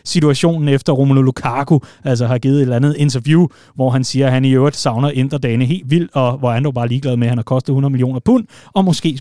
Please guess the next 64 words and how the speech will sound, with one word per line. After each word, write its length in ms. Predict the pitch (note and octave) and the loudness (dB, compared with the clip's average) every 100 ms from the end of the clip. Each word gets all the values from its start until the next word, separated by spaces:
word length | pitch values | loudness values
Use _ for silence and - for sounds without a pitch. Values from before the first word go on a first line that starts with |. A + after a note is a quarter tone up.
| - | 0
burde 180 | C3+ A#2+ | 0 2
tænke 260 | B2 A#2+ | -2 -2
på 180 | C#3+ C3 | 0 0
at, 340 | - B2 - A#2 | 0 -4 -4 -4
øh, 200 | A2 A2 _ - | -2 -4 _ -4
komme 240 | B2+ B2+ | -2 -2
i 20 | |
aktion 380 | B2 A#2 B2 A2 | -2 -2 -4 -2
for 100 | B2+ | -4
Chelsea. 340 | - A2+ G#2+ G#2+ _ _ | -4 -4 -4 -6 _ _
Sådan 240 | - A#3 G#3 | -2 0 2
er 60 | |
der 80 | G3 | 0
så 100 | F#3 | 0
meget. 320 | E3+ C3+ F3 F3 | 0 0 0 0
Det 100 | F3 | 0
er 60 | E3+ | 2
blevet 180 | D#3+ C#3 | 2 2
afdækket 420 | B2+ C#3+ D3 C#3 | 2 0 -2 0
rigtig 240 | C#3 - | -2 -2
fint 240 | - F3 D3+ | -2 -2 -2
andre 260 | C3+ C#3+ | -4 -4
steder. 300 | C#3 C3 C3+ - - - - | -2 0 2 0 -10 -12 -2
I 100 | F3 | 0
hvert 240 | E3+ G3 | 0 -2
fald, 240 | - E3 C3+ - _ - | 0 0 0 -8 _ -8
så 260 | - G3+ - - | -2 -2 -4 -4
er, 120 | E3+ E3 | -4 -2
er 80 | E3 | -2
vi 60 | |
knap 360 | D3+ - G#3 G#3+ | -2 0 0 0
nok, 280 | F3+ F#3 - - | -2 -2 -6 0
øh, 100 | F#3 D#3 C#3+ B2+ B2+ C3+ C#3 | 2 2 2 0 -4 -4 -6
vi 100 | B2+ | -4
er 40 | B2 | -2
jo 80 | B2 | -2
knap 220 | D3 D3 | -2 -2
nok 120 | D#3+ | 0
nået 280 | C#3+ F#3+ F#3 | 2 2 0
at 60 | |
sætte 200 | - D#3 | 0 0
os 80 | E3+ | 0
ned 140 | D#3 D#3 | -2 -2
i 60 | |
sofaen, 500 | C3 D3+ F3+ G3+ D3 | 0 0 0 -2 -2
eller 120 | C3+ | -2
hvor 100 | B2+ A#2+ | -2 0
pokker 220 | C#3+ F3 | -2 0
man 100 | F3+ | 0
nu 100 | D#3 | 2
engang 200 | D#3+ D3 | 0 -2
har 60 | C#3+ | -6
set 240 | - A3 F#3 | -4 -4 -2
den 100 | D3 | -2
her 80 | |
kamp, 240 | D3 D3+ - - - _ | -2 -4 -6 -14 -20 _
før 260 | F#3 F#3 F3+ | -2 0 -2
at 120 | D3+ | -4
Sadio 280 | D#3 C#3 D3 | -2 0 0
Mane, 280 | C#3+ D#3+ | 0 0
han 140 | D#3 E3 | 0 0
laver 200 | C#3+ D#3 | 0 0
noget 200 | E3 - | 0 -2
ganske 420 | E3 E3 - F#3+ | -2 -2 0 -2